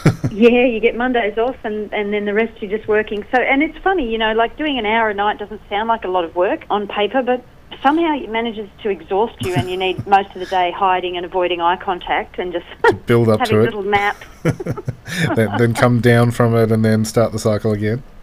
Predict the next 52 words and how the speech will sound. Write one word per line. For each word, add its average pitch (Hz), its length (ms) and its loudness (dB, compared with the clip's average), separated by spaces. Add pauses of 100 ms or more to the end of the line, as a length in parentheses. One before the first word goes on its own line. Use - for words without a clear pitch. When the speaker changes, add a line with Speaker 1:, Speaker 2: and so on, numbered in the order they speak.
(200)
Speaker 2:
Exactly, 254 760 0
exactly. 208 540 0
So, 254 60 0
yeah, 247 260 4
I'll, 226 180 -2
I'll 240 120 2
do 240 220 -4
all 226 240 2
of 196 140 -8
the 180 80 -6
festivals 185 520 -8
that 175 80 -8
I 170 100 0
can 175 200 -8
do. 330 360 2
Speaker 1:
Yep. 269 120 0
Speaker 2:
Um, 208 320 -4
Melbourne, 202 380 -2 (460)
Sydney, 208 240 -4
Perth, 202 360 0 (100)
Brisbane, 202 440 -4
Canberra, 196 520 -2 (220)
Gold 196 260 0
Coast, 202 300 -4
all 202 160 -4
that. 240 220 2 (220)
Speaker 1:
Yep. 175 140 -4 (300)
Speaker 2:
And, 226 380 0 (160)
I - 40 0
mean, 311 180 4
I'm 330 340 2
kind 247 260 0
of 220 80 -6
excited 233 400 -4
about 180 180 -4
the - 60 -14
show. 214 140 -4
It's 226 180 -2
lovely 262 280 0
doing 175 240 -6
new 175 140 -6
material. 175 380 -4
I 196 40 0
think 196 200 -6
every 180 180 -2
comedian 170 440 -6
feels 175 300 -4
that 175 140 2
way 185 200 2
when 196 120 0
it - 160 -6
starts - 240 -2